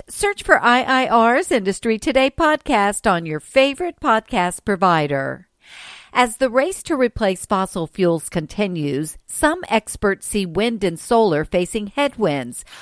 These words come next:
while government and private sector eyes are turning more to hydrogen. Those are among the findings in the report from Dutch bank I N G titled Energy Outlook two thousand twenty-three,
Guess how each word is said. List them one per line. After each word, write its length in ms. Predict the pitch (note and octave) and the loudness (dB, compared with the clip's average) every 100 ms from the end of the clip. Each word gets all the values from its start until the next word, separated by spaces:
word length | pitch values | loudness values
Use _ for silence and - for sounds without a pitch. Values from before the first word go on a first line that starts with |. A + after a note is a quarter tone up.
| - | -2
while 200 | F3+ E3+ | 4 6
government 480 | D#3+ G3 G3+ F#3+ F3+ | 6 4 4 2 0
and 140 | D#3+ D#3 | -4 -6
private 400 | F#3 A3+ C4+ A#3 | 0 0 0 -4
sector 440 | F3 D#3 - E3+ - | -2 -2 0 0 2
eyes 460 | D3+ C#3+ E3 G3 | 2 2 2 0
are 160 | - F#3+ | -2 -4
turning 560 | - D4+ D4 G3+ F#3 | -4 -6 -4 -4 -4
more 200 | F3+ D#3+ | 0 0
to 180 | F3 A#3+ | 0 -2
hydrogen. 760 | A3+ B3 A#3 A3 F#3+ C#3 F2+ E2 - - - - | 0 0 -2 -2 0 0 -4 -14 -20 -20 -20 4
Those 320 | F#3 G#3 F#3+ | 6 6 4
are 100 | E3 | 0
among 300 | D#3+ D#3+ D#3+ | 0 -2 -2
the 80 | D#3+ | -2
findings 680 | - E3+ F3 D#3+ D3+ E3 G3 | 2 2 2 -2 -4 -4 -6
in 100 | D#3 | -4
the 80 | D3 | -4
report 560 | D#3 - A3 E3+ E3 | -4 -2 2 2 0
from 220 | - D#3 | -4 -4
Dutch 380 | C#3 E3+ - - | 0 0 0 -4
bank 400 | - D3+ D#3 F3 - | 0 0 0 -8 -2
I 180 | F3+ F#3 | 0 2
N 200 | F#3 E3 | 0 -4
G 280 | E3 A3 G3+ | -4 -2 -2
titled 500 | F#3+ E3 D#3+ D#3 C#3+ | 0 0 0 -4 -4
Energy 460 | B3 B3+ A#3+ A3+ G#3+ | -4 -2 -4 -8 -2
Outlook 560 | C4+ D4+ G#3 E3+ F3 - | 0 0 -2 -2 -4 -6
two 180 | D4 | -4
thousand 400 | - A3 F3+ D#3+ | 0 0 0 -4
twenty-three, 800 | D3+ D#3+ C#3+ C#3+ D#3 D3+ D#3+ G3+ | -6 -6 -6 -8 -6 -2 -2 -2